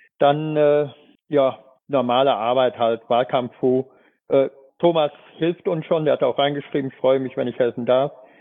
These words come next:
Ich sag dir auch schon danke, er hat ja auch schon mitgeholfen und sobald was anliegt, wo wir ein bisschen, oder wo wir nicht weiterkommen, binden wir dich natürlich sofort wieder ein.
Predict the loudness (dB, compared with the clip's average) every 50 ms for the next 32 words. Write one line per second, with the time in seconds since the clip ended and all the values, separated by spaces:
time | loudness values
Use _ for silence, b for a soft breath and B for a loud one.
0 | B _ _ -2 -2 0 0 0 0 0 -2 -4 -2 0 0 -2 0 2 0 2
1 | 2 0 0 0 0 0 0 -4 -6 -4 -4 -4 -2 -2 -2 0 0 0 -2 -2
2 | -6 -8 -8 -8 -4 -2 -2 0 2 2 0 2 0 -4 -4 -2 -6 -6 -4 -4
3 | 0 0 -2 -2 -2 -6 _ -4 -2 0 2 2 2 2 0 -6 -6 -4 -4 -4
4 | -4 _ -8 -6 -4 -4 -6 -4 -2 2 2 2 2 0 -4 -2 -2 -4 -4 -2
5 | 0 0 0 2 0 -2 -2 -2 -2 -2 -2 -2 -6 -8 b b b b b b
6 | _ -2 -2 2 0 0 0 0 -6 -4 -6 -4 -2 -2 -4 -4 -4 -2 -4 -4
7 | 0 0 -2 -2 -2 -2 -2 -2 -2 -2 -4 -8 -10